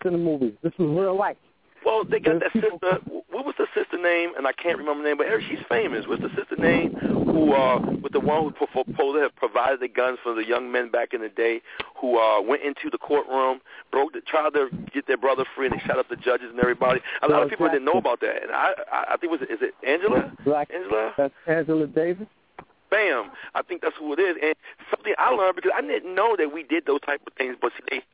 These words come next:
Speaker 2: they squashed those, those, those, those people from the Black Panthers area and all those type of, uh, people coming out with that radical understanding that we were not gonna
Speaker 1: That
Speaker 2: allow the law to determine the freedom of our brothers and sisters. We were gonna let the people do it.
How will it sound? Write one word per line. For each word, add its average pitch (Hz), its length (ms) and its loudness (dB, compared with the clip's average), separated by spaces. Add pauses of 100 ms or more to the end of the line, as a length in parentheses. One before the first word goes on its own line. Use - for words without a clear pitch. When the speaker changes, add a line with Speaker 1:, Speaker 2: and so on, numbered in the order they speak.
(140)
Speaker 2:
they 131 100 -2
squashed 180 460 2
those, - 180 -2 (400)
those, 113 160 -2
those, 123 180 0
those 117 220 -6
people 127 420 -10
from 123 120 -6
the 107 80 -4
Black 120 300 -4
Panthers 120 340 -4 (100)
area 123 360 4
and 117 60 0
all 117 240 2
those 123 220 0
type - 160 -2
of, 113 80 -4 (360)
uh, 113 80 2
people 123 360 -2 (100)
coming 120 200 0
out 120 100 4
with 95 120 -8
that 113 100 -4 (100)
radical 123 400 -2
understanding 117 460 -2
that 107 120 -6
we 117 100 -12
were 123 120 -2
not 120 240 0
gonna 113 120 4
Speaker 1:
That 113 100 2
Speaker 2:
allow 123 200 2
the 117 80 -4
law 113 540 2 (240)
to 131 80 -8
determine 113 640 -2 (220)
the 113 60 0 (200)
freedom 147 380 0 (240)
of 117 140 0
our 143 120 0
brothers 120 360 0
and 127 180 -6
sisters. 185 260 0
We 135 100 -2
were 151 120 -6
gonna 131 160 0
let 95 60 -4
the - 200 -4
people 233 380 -6
do 123 200 -2
it. - 120 -10